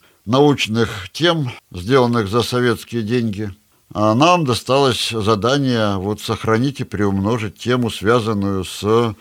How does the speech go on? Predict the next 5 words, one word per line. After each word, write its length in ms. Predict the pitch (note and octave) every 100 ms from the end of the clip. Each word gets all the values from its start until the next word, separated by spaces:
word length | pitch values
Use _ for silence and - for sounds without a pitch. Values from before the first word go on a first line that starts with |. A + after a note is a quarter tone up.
| - F2+
бактериями, 1040 | F#2+ A#2 - D3+ D3+ C#3+ C#3+ C3+ C3 A#2 - _ _
которые 640 | - A2+ B2+ B2+ B2 A#2 A2+
обладают 680 | A2 A#2 A2+ A2+ B2+ A#2 -
способностью 1000 | - A2 C#3+ B2+ A#2 G2 - F#2+ F2 D2 _ _
сформировать, 1120 | - - C3 C3 C3+ C3 C3+ C3+ G#2+ - -